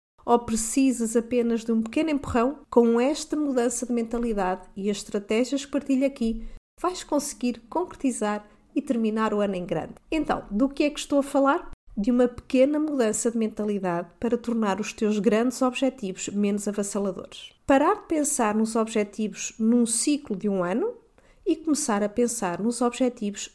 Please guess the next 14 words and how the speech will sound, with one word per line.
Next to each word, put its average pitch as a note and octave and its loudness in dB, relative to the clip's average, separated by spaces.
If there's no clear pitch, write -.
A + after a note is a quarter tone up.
num C4 4
ciclo A#3 -2
de A3+ -6
três B3 0
meses, G3+ -4
que - -6
são G3 2
noventa G3+ 2
dias, A#3 0
doze G3 0
semanas. E3 -4
E A#3+ 4
porquê? B3 0
Primeiro, C4+ 4